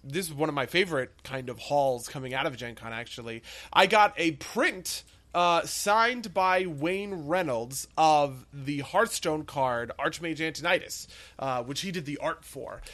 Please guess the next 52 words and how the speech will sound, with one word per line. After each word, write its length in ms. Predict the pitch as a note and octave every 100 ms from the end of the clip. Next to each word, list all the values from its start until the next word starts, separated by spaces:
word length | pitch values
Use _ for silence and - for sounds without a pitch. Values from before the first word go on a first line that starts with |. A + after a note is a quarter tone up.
| -
I 100 | F#3+
was 140 | G#3 A#3
actually 280 | D4 B3
really 180 | A#3+ G#3+
hoping 260 | G#3 G#3 G3
to 60 | F#3
get 140 | F3+
a 20 |
print 340 | C#3+ - G3+ F#3
of 80 |
the 80 | D#3
Hearthstone 360 | E3 F3 F#3 D#3
card 280 | E3 C3+ A#2
Brawl, 460 | C#3 E3 B2 C3+
because 320 | B2+ B2+ C3
I 40 | C3
love 180 | C3 B2+
to 80 |
play 180 | - C3+
Warrior, 500 | B2 C#3 C#3 C3 C3
and 280 | C3 C3+ A#2+
Brawl 240 | C3+ C3
has, 560 | B2+ C3 C3 B2 - -
is 240 | D3 C#3 B2+
also 340 | D3 D#3+ D#3+
done 200 | C#3+ C#3
by 140 | C3 C3+
Wayne 260 | C#3 C3
Reynolds 400 | C3 C#3 B2+ B2
and 160 | G#2 C3+
is 140 | C3
in 100 | C3+
the 80 | B2
classic 380 | - C3+ C3+ B2
set 320 | - C3 - - - -
and 480 | B2 B2 B2 B2 A#2+
would 160 | C3 B2
be 160 | B2
overall 360 | B2 B2 A#2+ A2+
cooler, 360 | - G3+ G3
but 120 | D#3 C#3
the 100 | F#3
only 120 | F#3
Hearthstone 320 | F3 E3+ D#3+
card 220 | D#3+ D3
he 140 | C3+ C3+
had 260 | C3+ C3
was 140 | A#2 A#2
Antonidas, 500 | A2 B2+ D#3 D#3 D3+
so 320 | - G#2+ -
fair 220 | - F3+
enough. 320 | D#3 B2 -